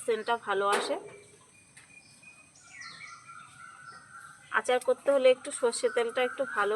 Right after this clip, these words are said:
হলে কি আচারটা খেতে ভালো লাগে। তেলটা গরম হয়ে গেছে, তেলে দিয়ে দেবো এক চামচ মতন পাঁচ ফোড়ন, আর দিয়ে দেবো জোয়ান। জোয়ান আর পাঁচ ফোড়নটা যে আমি দিলাম, এতে কিন্তু আচারটার সেন্টটা খুব ভালো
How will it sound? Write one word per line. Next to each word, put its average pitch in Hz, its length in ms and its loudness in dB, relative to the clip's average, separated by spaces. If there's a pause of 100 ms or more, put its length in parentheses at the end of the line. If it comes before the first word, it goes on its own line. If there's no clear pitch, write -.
হলে 240 260 0
কি 277 80 -2 (120)
আচারটা 208 380 -6
খেতে 196 220 -6 (120)
ভালো 170 180 -4 (100)
লাগে। 165 200 -10 (760)
তেলটা 262 260 8 (120)
গরম 233 260 6
হয়ে 269 160 4
গেছে, 285 180 6 (120)
তেলে 247 200 10 (100)
দিয়ে 240 200 10
দেবো 247 120 8 (100)
এক - 140 4
চামচ 233 260 0 (100)
মতন 269 200 -2 (120)
পাঁচ 202 220 4
ফোড়ন, 185 260 -2 (2000)
আর 220 80 4 (120)
দিয়ে 233 200 6
দেবো 240 160 6 (160)
জোয়ান। 170 280 0 (1800)
জোয়ান 247 300 6 (100)
আর 240 60 4 (100)
পাঁচ 214 140 4 (100)
ফোড়নটা 240 360 0 (100)
যে 240 40 4 (100)
আমি 226 140 -4 (120)
দিলাম, 214 260 2 (180)
এতে - 260 -2
কিন্তু 240 260 -4 (540)
আচারটার 233 480 -2
সেন্টটা 220 300 -2 (100)
খুব 254 120 -2 (120)
ভালো 190 200 2